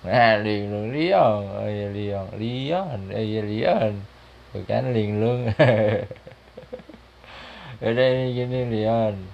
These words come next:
Eh, Lion, Tiger. Kalau selingkuh mah udah ketahuan nggak boleh ya. Dia pahamnya bener katanya selingkuh.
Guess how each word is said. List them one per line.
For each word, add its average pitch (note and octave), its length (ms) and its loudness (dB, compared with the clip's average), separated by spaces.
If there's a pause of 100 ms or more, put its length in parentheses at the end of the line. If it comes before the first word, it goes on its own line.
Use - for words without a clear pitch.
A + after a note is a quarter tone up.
Eh, A2+ 160 -2
Lion, G2+ 560 -2
Tiger. A2 480 0 (880)
Kalau G#2+ 160 0
selingkuh A2 480 -4
mah C3 160 0
udah G#2 240 -2
ketahuan A2 560 0
nggak G2+ 160 -4
boleh G#2 480 0
ya. - 80 -8 (640)
Dia D#3+ 160 -2
pahamnya C#3 480 -2
bener C3+ 400 0
katanya G#2 320 -2
selingkuh. A2 560 -4